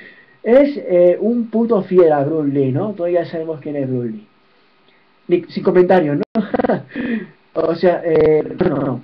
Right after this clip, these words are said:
Bruce Lee, no, perdón, Bruce Lee no es un buen ejemplo, disculpadme, y os voy a explicar ahora por qué. No sé, eh, ¿qué más? Aparte de, aparte de Jackie Chan, aparte de Chuck Norris, eh, por ejemplo, Tony Jaa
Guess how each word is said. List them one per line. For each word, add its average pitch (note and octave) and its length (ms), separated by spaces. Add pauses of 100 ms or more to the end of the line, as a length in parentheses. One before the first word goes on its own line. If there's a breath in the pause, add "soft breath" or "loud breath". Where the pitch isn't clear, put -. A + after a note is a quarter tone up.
(100)
Bruce G#3+ 340
Lee, A3+ 240
no, F3+ 180
perdón, D#3+ 480
Bruce F#3+ 220
Lee G#3+ 200
no F3+ 180
es F3+ 120
un F#3 80
buen E3+ 160
ejemplo, C#3+ 360 (220)
disculpadme, C#3 600 (400)
y D3 100
os C#3+ 80
voy E3+ 80
a F3+ 40
explicar E3 460
ahora D3 200
por C3 180
qué. A#2+ 160 (1120 loud breath)
No F3 180
sé, E3 360
eh, C#3+ 60
¿qué F#3 140
más? D3+ 240
Aparte D#3+ 340
de, E3 300
aparte E3+ 400
de F3+ 120
Jackie F3 320
Chan, G3+ 540 (600 soft breath)
aparte F3 840
de D3 760
Chuck E3 140
Norris, G#3 800
eh, C#3+ 500
por D3+ 140
ejemplo, E3+ 340
Tony E3 340
Jaa F#3+ 380